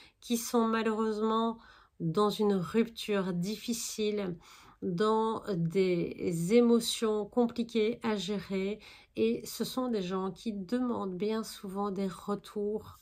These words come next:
affectifs. Le retour affectif fera également l'objet d'une autre, euh, vidéo, car elle nécessite également de nombreuses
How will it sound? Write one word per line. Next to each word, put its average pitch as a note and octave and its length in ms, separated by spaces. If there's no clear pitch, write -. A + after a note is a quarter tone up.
affectifs. - 960
Le E3+ 80
retour G3 340
affectif G#3+ 560
fera F#3 320
également G3+ 420
l'objet F#3+ 420
d'une F3+ 360
autre, G#3 500
euh, D#2+ 220
vidéo, F#3+ 580
car G#3+ 200
elle G#3 220
nécessite A3+ 640
également A3 520
de F#3+ 140
nombreuses A3 1000